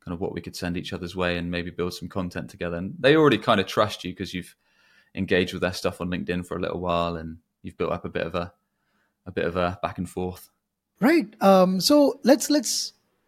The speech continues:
Speaker 2: sum it all the, sum, sum this all up from the lens of, you know, looking at it as a whole website. Um, I mean,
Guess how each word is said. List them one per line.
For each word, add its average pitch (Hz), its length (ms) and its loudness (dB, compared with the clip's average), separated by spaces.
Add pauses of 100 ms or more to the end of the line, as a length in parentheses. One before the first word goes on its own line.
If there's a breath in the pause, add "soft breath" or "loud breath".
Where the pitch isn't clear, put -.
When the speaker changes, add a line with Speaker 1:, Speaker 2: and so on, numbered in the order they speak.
(120)
Speaker 2:
sum 262 280 4
it 381 120 2 (300)
all 240 220 6
the, 254 160 -2
sum, 220 240 4
sum 254 220 2
this 277 120 0
all 233 340 2
up 202 300 -2
from 202 460 2
the 180 100 2
lens 170 360 2
of, 175 240 2
you 160 80 0
know, 165 400 -2
looking 180 280 2
at 202 80 6
it 190 100 2
as 180 140 -4
a 190 60 -4
whole 156 240 -2
website. 139 500 -6 (400 loud breath)
Um, 180 380 6
I 190 80 6
mean, 175 300 2